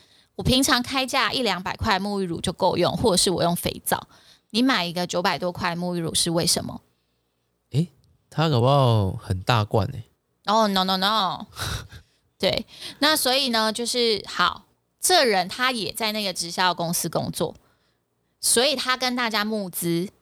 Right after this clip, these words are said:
Speaker 1: 然后买他们自己公司的产品，所以他也可以从中抽取一些直销利益。
Speaker 2: 嗯。
Speaker 1: 然后再以公司，就是公司品牌名义捐给育幼院。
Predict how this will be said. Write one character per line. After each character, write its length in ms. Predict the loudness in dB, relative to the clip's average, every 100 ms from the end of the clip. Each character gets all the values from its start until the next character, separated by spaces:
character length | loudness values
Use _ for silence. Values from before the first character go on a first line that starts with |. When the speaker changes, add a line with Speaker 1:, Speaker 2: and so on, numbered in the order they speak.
| _ _ _ _ _ _ _ _
Speaker 1:
然 180 | -2 -2
后 320 | 2 2 2 -2
买 200 | -10 -6
他 180 | -2
们 140 | -2 -2
自 140 | -4
己 80 | -2
公 160 | 0 2
司 80 |
的 100 | 2
产 260 | 0 -2 -2
品， 240 | 0 -2 -6 _ _ _ -4
所 140 | -2
以 40 |
他 160 | 0 -2
也 60 | -2
可 160 | -4
以 60 | -4
从 260 | -2 -2
中 340 | 2 0 0 -6 _ _ _ _ -6
抽 240 | 2 2
取 240 | 2 -4 -6
一 40 |
些 240 | -2 -2
直 160 | -4 -4
销 260 | -2 0 -2
利 140 | -6
益。 240 | -6 -8 -2
Speaker 2:
嗯。 260 | -2 -2 -4 _ _ _
Speaker 1:
然 160 | 0 2
后 160 | 0
再 180 | 0 -2
以 80 | 0
公 220 | -4 -2
司， 300 | 0 2 2
就 160 | 0 0
是 320 | 2 0 0
公 160 | 0 0
司 140 | -4
品 160 | -4 -4
牌 200 | -4 -2
名 100 | 0
义 160 | 0
捐 260 | 2 2 2
给 140 | 0
育 160 | -2 -2
幼 180 | 0 0
院。 180 | -2